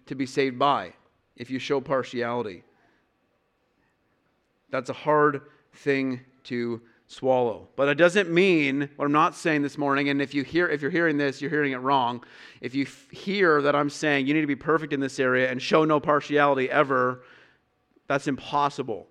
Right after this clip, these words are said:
But if it's something that's not really that big of a deal and you are happy to continue in it, then James has a word for you this morning.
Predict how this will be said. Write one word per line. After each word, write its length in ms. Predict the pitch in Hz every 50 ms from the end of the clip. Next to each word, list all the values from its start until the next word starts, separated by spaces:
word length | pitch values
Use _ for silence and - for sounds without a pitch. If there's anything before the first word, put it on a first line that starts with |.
| _ _ _ _ _ _ _ _ _ _ _ _ _ _ _ _ _ _ _ _ _ _ _ _ _ _ _ _ _ _ _ _ _ _ _ _ _ _ _ _ _ _ _ _ _ _ _ _ _ _ _ _ _ _ _ _ _ _ _ _ _ _ _ -
But 140 | 135 143
if 80 | 143 139
it's 100 | 143 -
something 220 | - 185 180 175
that's 220 | 165 160 151 156 -
not 360 | 147 151 156 156 160 165 -
really 300 | 160 156 156 151 151 151
that 260 | 139 147 143 143 135
big 180 | 139 143 139 139
of 60 | 135
a 60 | 131
deal 340 | 113 127 131 135 135 135 135
and 240 | 131 123 120 123 127
you 300 | 131 135 139 139 139 139
are 160 | 131 123 120
happy 340 | 120 135 135 135 135 139 135
to 80 | 127 127
continue 480 | - 127 117 - - 139 135 131 127
in 180 | 127 135 139 131
it, 300 | 123 117 113 - - - - _ - - _ _ _ _ _ _ _ _ _ -
then 180 | 117 127 120 113
James 340 | 117 127 131 131 127 127
has 240 | - 135 127 127 110
a 40 | 120
word 280 | 110 120 127 135 143 131
for 240 | - 143 127 120
you 60 | 113 107
this 200 | 113 107 - -
morning. 380 | 113 113 110 104 87 82 78